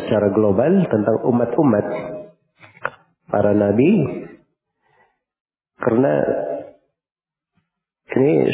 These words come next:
surah Qaf dari akhir-akhir Al-Quran. Dan sudah berlalu sebelumnya dari awal Al-Quran, dari surah Al-Baqarah, penyebutan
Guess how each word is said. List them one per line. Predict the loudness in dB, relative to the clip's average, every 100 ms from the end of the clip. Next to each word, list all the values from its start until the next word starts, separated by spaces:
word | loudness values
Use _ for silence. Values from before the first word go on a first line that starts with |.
| 0
surah | 2 2 0 -4 -6 -10 -16 -20 _ _ _ _ -10
Qaf | -4 -2 -2 -4 -8 -12 -16 _ _ _ _ _
dari | -2 0 0
akhir-akhir | 0 -2 -2 0 0
Al-Quran. | 0 0 0 0 0 -4 -10 -18 -20 _ _ _ _ _ _ _ _ _ _
Dan | -4 -2 0
sudah | 0
berlalu | 2 2 2 2
sebelumnya | 2 2 4 4 2 0 -4 -10 -12 -16 -18 -18 -20 _ _ _ _
dari | -2 0 2 2 0 -2 -8 -16 -18 -20 _ _ _ _ _ -14 -4
awal | -2 0 2 0 0 -4 -8 -4
Al-Quran, | -2 0 -2 0 0 2
dari | 2 2
surah | 2 0 2 -2 -6 -12 -20 _ _ _ _ -2
Al-Baqarah, | 0 0 0 0 0 0 -4 -10 -12 -16 _ _ _ _ _ _ _ 0
penyebutan | 2 2 0 0 0 0 -4